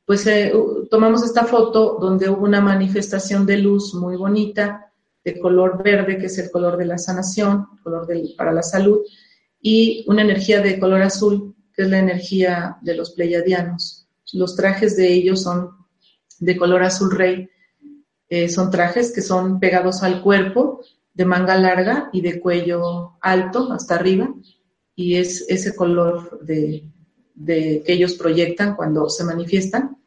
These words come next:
Cuando hay rayos de color azul, sé que ellos están presentes y están haciendo una labor de sanación también en la pirámide energética que está afuera, independientemente de apoyarme a mí también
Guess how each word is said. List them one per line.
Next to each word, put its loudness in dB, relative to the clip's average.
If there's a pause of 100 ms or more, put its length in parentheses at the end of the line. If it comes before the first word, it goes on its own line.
(160)
Cuando 2
hay 4
rayos 2
de -4
color 0
azul, -2 (200)
sé 0
que 0
ellos -4
están -4
presentes -6 (300)
y 6
están 4
haciendo 4
una 2
labor 0
de -2
sanación -6 (300)
también 0 (100)
en -2
la -2
pirámide 0
energética -2
que -4
está 0
afuera, 0 (160)
independientemente 4
de -2
apoyarme -2
a -4
mí -6
también -4